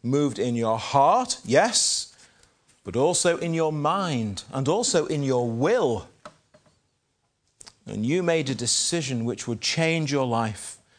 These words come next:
change your eternal destiny, just as Ruth's decision would change hers. We thank God that it was all firmly rooted way back in eternity past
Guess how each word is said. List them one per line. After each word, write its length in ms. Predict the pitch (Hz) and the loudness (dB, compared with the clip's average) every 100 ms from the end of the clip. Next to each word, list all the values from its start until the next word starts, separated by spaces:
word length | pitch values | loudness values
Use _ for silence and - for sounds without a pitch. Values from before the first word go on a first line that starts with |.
| _ _ _ - | _ _ _ -6
change 540 | - 160 165 170 143 | 0 2 2 0 0
your 220 | 147 147 | 0 0
eternal 480 | 147 - 147 135 127 | -2 -2 -2 0 -2
destiny, 640 | 110 123 - - 117 110 - _ _ _ _ _ _ _ _ _ | -2 -2 -2 -2 -4 -6 -10 _ _ _ _ _ _ _ _ _
just 360 | 147 151 - | 0 2 -2
as 280 | - 135 110 | -2 -2 0
Ruth's 300 | 127 139 - | -2 -2 -4
decision 640 | - 127 - 123 127 120 120 | -6 -2 -2 -2 -2 -4 -2
would 320 | 123 117 - | -4 -4 -8
change 580 | - 127 120 117 113 - | -2 0 0 -2 -6 -12
hers. 460 | 120 113 107 - - - - _ _ | -8 -6 -2 -4 -4 -12 -20 _ _
We 80 | 104 | -10
thank 360 | - 143 131 | 0 0 0
God 300 | 120 135 120 | 0 0 0
that 120 | 117 113 | -4 -6
it 100 | 107 | -6
was 160 | 110 | -2
all 220 | 131 139 | 0 -2
firmly 460 | 127 - 135 127 123 | -2 -2 0 0 -2
rooted 500 | 110 131 123 123 - - _ _ _ _ _ _ - _ _ _ | 0 -2 0 -4 -6 -12 _ _ _ _ _ _ -20 _ _ _
way 420 | 107 120 131 135 | -2 0 2 0
back 320 | 117 127 127 | 2 0 0
in 80 | 123 | -4
eternity 540 | 113 - 131 123 117 120 | -6 -4 -4 -4 -6 -8
past 580 | - 113 98 - - | -6 -8 -6 -6 -6